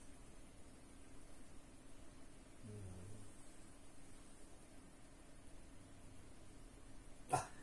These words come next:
まあ、イヤーピースともまた変わるけどね、ノーマルに戻すと。で、ウレタンはほら、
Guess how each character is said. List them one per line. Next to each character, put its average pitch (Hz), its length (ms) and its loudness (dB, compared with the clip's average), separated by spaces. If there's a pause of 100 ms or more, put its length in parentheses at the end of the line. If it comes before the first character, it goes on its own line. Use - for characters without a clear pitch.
(140)
ま 139 100 12
あ、 - 60 12
イ 123 120 12
ヤ 220 140 12
ー - 60 12
ピ 330 80 12
ー - 40 12
ス - 160 12
と 123 60 12
も 104 80 12
ま 104 80 10
た - 120 10
変 113 140 10
わ 151 60 12
る 185 80 12
け 185 100 12
ど 82 140 10
ね、 104 500 12 (100)
ノ 123 140 12
ー 127 40 12
マ 123 80 12
ル 120 40 12
に 120 60 12
戻 117 260 10
す - 140 10
と。 71 200 4 (4000)
で、 180 80 12
ウ 175 120 12
レ 247 120 12
タ 269 160 12
ン 262 60 12
は 254 40 12
ほ 240 140 12
ら、 117 180 12